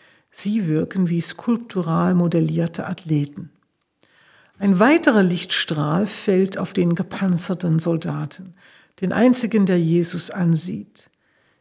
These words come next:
Er scheint uns als Betrachter direkt anzusprechen und uns einzuladen, das Leid des Unschuldigen bewusst wahrzunehmen. Am rechten Seitenflügel blicken wir der Sonne direkt ins Gesicht.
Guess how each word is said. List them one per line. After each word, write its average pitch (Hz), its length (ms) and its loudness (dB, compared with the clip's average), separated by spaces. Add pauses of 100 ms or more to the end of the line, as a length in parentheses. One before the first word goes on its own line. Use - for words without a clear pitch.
(240)
Er 247 280 6
scheint 180 500 2
uns 165 300 0
als - 260 -6
Betrachter 170 560 -4
direkt 254 420 0
anzusprechen 156 920 -2
und 180 160 -2
uns 190 240 -2
einzuladen, 170 880 0 (560)
das - 240 -4
Leid 175 340 0
des - 140 -4
Unschuldigen 170 800 2
bewusst 156 580 -2
wahrzunehmen. 143 840 -4 (1400)
Am 190 160 2
rechten 277 420 0
Seitenflügel 202 880 0
blicken 220 460 0
wir 220 100 4
der 202 160 4
Sonne 185 320 4
direkt 175 400 -2
ins 180 240 -2
Gesicht. 170 680 -8